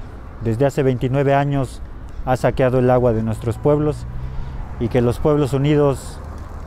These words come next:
decidimos cerrarla definitivamente. Sí, pues nosotros somos compañeros del Congreso Nacional Indígena.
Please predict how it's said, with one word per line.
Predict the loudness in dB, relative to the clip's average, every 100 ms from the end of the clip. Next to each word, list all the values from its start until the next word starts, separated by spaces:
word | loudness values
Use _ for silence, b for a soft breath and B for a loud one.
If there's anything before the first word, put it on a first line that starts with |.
| -2
decidimos | 0 2 2 0 2
cerrarla | 2 4 4
definitivamente. | 4 2 0 0 2 2 0 -2 -8 -14 -14 -10 -10 -10 -16 _ _ _ -14 0
Sí, | 4 6 8
pues | 6 6 4
nosotros | 2 2 4 4
somos | 4 4 6 4 2
compañeros | 0 2 4 6 6 6 4
del | 2 4
Congreso | 2 2 2 2
Nacional | 2 2 4 4
Indígena. | 4 2 2 2 2